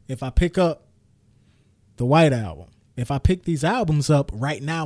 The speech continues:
in two thousand seventeen, not growing up in that time, I'm gonna like the music.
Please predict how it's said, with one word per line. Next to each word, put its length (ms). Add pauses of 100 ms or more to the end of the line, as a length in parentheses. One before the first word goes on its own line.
in 80
two 120
thousand 360
seventeen, 680 (380)
not 420 (280)
growing 440
up 160
in 140
that 240
time, 480 (240)
I'm 140
gonna 260
like 320
the 60
music. 560